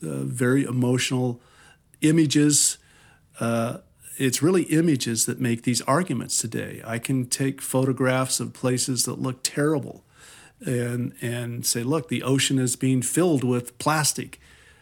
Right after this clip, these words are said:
It's like, "Okay, we got a picture of, uh, lots of plastic here, uh, sitting in this body of water."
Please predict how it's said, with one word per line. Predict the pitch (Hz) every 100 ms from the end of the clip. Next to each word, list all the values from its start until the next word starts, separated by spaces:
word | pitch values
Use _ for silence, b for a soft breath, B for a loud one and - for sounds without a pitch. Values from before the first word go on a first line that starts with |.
| b -
It's | -
like, | 127 123
"Okay, | 147 - 135 143
we | 139 127
got | 120 123
a | 131
picture | 143 139 143 139
of, | 131 120 143 208
uh, | 123 117
lots | 113 107 135 -
of | 139
plastic | 160 156 - 110
here, | - 113 113 110 - 294 165
uh, | 123 123 131
sitting | - 135 135 131
in | - 127 127 127
this | 123 -
body | 120 120 127
of |
water." | 117 135 143 -